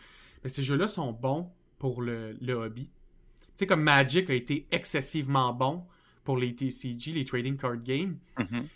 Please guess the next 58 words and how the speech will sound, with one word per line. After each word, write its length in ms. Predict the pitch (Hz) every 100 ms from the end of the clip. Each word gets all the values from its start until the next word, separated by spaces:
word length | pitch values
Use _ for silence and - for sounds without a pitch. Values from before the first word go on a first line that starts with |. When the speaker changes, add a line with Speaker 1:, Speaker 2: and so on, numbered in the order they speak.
| _ -
Speaker 1:
parce 180 | 135 -
qu'il 240 | 151 143
a 80 | 139
ja-, 260 | 120 143 139
il 140 | 131 131
est 40 |
jamais 240 | 120 131 190
arrêté. 360 | 143 123 190
Tu 60 | 214
sais, 100 | - 220
il 40 |
aurait 160 | 127 131
pu 100 | 269
sortir 400 | 175 135 - 196
trois 320 | - 156 180
éditions, 580 | 151 131 - - 143 196
puis 100 | 135
faire, 280 | - 135 139
euh... 260 | 135 131 123 - - - _ _ _
c'était 180 | - 165
ça 140 | 143 202
notre 160 | 151 -
plan, 180 | 175 139
nous. 640 | 131 _ _ _ - 113
Speaker 2:
Ouais. 120 | 101 - - - _ _ _ _ _ _ -
Speaker 1:
Tu 120 | 139
sais, 100 | 127
on 100 | 185
vous 120 | 131 147
a 60 |
donné, 300 | 143 143 170
mettons, 400 | 160 139 165 170
cinq 280 | 151 - 165
cents 240 | - 147 135
cartes, 280 | 160 165
jouez 120 | 135 151
avec 80 |
ces 120 | - 131
cinq 220 | 147 139
cents 180 | 151 139
cartes-là, 380 | 139 - 139 -
puis 100 | -
ça 100 | 127
va 120 | 127
de 40 |
ça 120 | - 139
à 60 |
jamais. 340 | 127 123 120 - _ _ _ _ _ _ _ -
Speaker 2:
Mais 100 | 104
Magic, 400 | 101 95 90 123 -
je 160 | -
crois 140 | - 110
que 60 |
tu 80 | -
frappes 240 | - 107
aussi 200 | 101 -
dans 260 | 117 104 98
un, 280 | 92 85